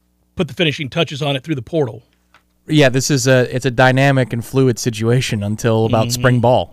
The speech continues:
Speaker 2: And
Speaker 1: Yeah.
Speaker 2: sometimes not even then. Sometimes you get, you know, a player or two after spring is concluded because their own position battles at their current institution are settled.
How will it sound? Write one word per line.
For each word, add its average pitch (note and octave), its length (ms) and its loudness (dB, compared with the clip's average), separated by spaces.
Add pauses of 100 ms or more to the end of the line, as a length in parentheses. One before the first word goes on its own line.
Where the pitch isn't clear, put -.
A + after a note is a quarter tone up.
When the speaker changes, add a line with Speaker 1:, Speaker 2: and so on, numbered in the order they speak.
Speaker 2:
And B2 100 -4
Speaker 1:
Yeah. A2 60 -2
Speaker 2:
sometimes D#3 400 2
not D3 160 4
even B2+ 180 -2
then. A#2+ 220 -4
Sometimes A2+ 400 -4
you A2+ 60 -8
get, A2+ 240 0
you A#2 120 -6
know, G#2 140 -2
a G#2 60 -4
player A2 340 0
or A2 180 -2
two G#2+ 220 -6
after G#2+ 240 0
spring A2 280 -4
is G#2 100 -6
concluded A2 500 -2
because G2+ 400 -4 (420)
their B2 200 2
own C3 120 2
position B2 420 -2
battles A#2 380 2
at G#2+ 120 -2
their G#2+ 100 -4
current D#3 300 0
institution A#2 540 -8
are G#2+ 80 -6
settled. A#2 480 -6